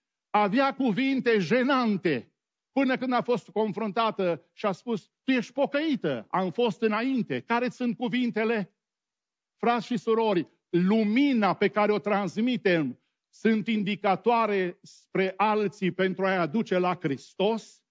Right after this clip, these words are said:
Efeseni cinci, opt și nouă spune:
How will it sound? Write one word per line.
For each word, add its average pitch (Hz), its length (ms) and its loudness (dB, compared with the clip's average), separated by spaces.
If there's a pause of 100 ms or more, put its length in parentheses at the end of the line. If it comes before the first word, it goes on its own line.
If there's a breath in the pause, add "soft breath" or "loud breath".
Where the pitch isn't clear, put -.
(760)
Efeseni 220 600 0
cinci, 254 300 -4
opt 233 200 -2
și - 120 -8
nouă 214 340 0
spune: 208 540 -2